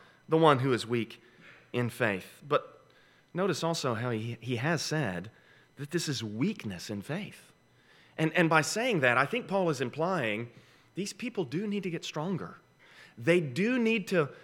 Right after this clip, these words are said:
they do need to be brought along. They do need to grow out of these hang-ups.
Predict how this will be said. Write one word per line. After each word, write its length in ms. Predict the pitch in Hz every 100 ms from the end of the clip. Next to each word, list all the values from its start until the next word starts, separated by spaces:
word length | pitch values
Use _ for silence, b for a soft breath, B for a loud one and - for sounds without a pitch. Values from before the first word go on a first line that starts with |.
| B
they 100 | -
do 220 | 156 170 226
need 160 | 226
to 60 | 185
be 100 | 190
brought 400 | 139 147 180 196
along. 560 | 180 180 196 147 95 98
They 140 | 180
do 180 | 165 240
need 200 | 254 196
to 60 |
grow 300 | 185 190 214 -
out 240 | 190 233 -
of 340 | 180 170 151 B B B
these 440 | 165 175 156 - - b b -
hang-ups. 840 | - 214 220 123 - - - -